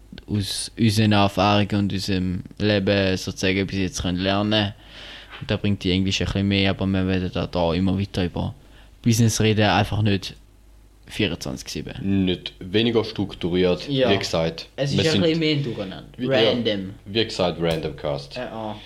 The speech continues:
Speaker 2: Ähm, wir haben schon mal angesprochen, wir sind bei, in der letzten Folge stehen geblieben beim, bei unserem Good Guy Kollege
Speaker 1: Ja,
Speaker 2: Ben.
Speaker 1: wir, we-, wir werden auch ein bisschen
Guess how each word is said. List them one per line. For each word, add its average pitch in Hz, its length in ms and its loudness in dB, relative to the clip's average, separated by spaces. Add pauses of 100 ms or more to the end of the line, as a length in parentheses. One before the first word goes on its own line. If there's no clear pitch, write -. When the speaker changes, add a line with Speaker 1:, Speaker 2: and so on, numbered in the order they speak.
(520)
Speaker 2:
Ähm, 104 540 2 (200)
wir 101 180 0
haben 107 300 2
schon 104 220 0
mal 95 120 2
angesprochen, 107 600 0
wir 104 40 -2
sind 98 220 -4 (240)
bei, 101 60 -2
in 98 400 0
der 98 100 2
letzten 110 360 -2
Folge 101 340 0
stehen 117 300 2
geblieben 104 520 0
beim, 95 380 2 (240)
bei 98 140 2
unserem 92 200 -2
Good 104 220 -2
Guy 98 160 4
Kollege 98 340 2
Speaker 1:
Ja, 117 80 6
Speaker 2:
Ben. 143 200 4 (280)
Speaker 1:
wir, 131 160 4
we-, 131 160 4
wir 131 220 4
werden 117 320 4
auch 107 260 4
ein - 100 -4
bisschen 101 440 -2